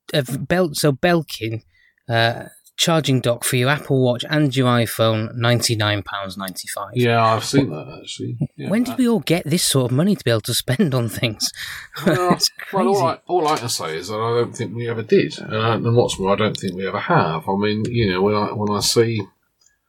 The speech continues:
Speaker 2: I mean, m-, making no bones about it, the reason I can afford to buy more phones than, than, than I once could have done is quite simple. My three kids have,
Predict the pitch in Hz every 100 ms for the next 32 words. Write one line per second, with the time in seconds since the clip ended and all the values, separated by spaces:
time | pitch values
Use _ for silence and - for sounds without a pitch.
0 | _ _ - 135 131 143 - 170 185 160
1 | 151 139 135 117 113 87 85 104 147 139
2 | 113 110 - 98 - 95 95 - 92 92
3 | 107 92 95 90 85 85 80 - 85 82
4 | 78 - 80 80 76 - 151 147 - 117
5 | 87 - 76 98 95 120 - - 147 -
6 | 73 80 - 98 - 85 82